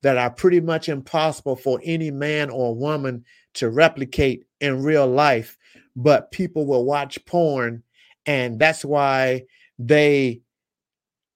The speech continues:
are disrespectful to their man, or the woman is di-, you know, or the, the, the, the, the, the man is disrespectful to the woman 'cause he expect her to put out like that woman that he viewed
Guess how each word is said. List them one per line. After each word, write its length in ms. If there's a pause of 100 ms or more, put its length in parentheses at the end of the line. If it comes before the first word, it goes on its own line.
(180)
are 140
disrespectful 1040
to 200
their 220
man, 520 (240)
or 200
the 160
woman 400
is 100
di-, 240
you 120
know, 200
or 200
the, 220 (300)
the, 100
the, 160
the, 220
the, 320
the 140
man 400
is 100
disrespectful 760
to 140
the 140
woman 400
'cause 240
he 100
expect 560
her 300 (300)
to 120
put 320
out 260 (220)
like 240
that 220
woman 360
that 160
he 200
viewed 560